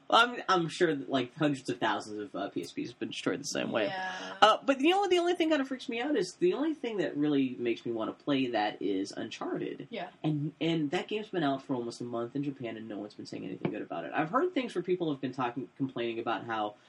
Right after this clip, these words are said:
Speaker 1: supposedly there's a lot of touch controls and
Speaker 2: Mm-hmm.
Speaker 1: motion control stuff in the game that is, just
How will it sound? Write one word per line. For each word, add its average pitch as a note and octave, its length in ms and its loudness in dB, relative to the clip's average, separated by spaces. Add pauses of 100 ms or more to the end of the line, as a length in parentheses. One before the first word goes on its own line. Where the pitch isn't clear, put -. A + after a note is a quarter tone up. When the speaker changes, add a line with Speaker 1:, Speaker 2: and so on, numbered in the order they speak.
(280)
Speaker 1:
supposedly B2+ 400 -2
there's A#2 220 -2
a A2 40 -8
lot A2+ 200 0
of - 100 -8
touch - 300 -10
controls C3 640 -4
and A#2+ 120 -2
Speaker 2:
Mm-hmm. A2+ 80 -2
Speaker 1:
motion A#2 200 -4
control C3+ 300 -4
stuff C3+ 240 -4
in C3+ 60 -4
the B2+ 60 -4
game B2+ 240 -4
that G#2+ 140 -6
is, - 180 -6
just - 240 -14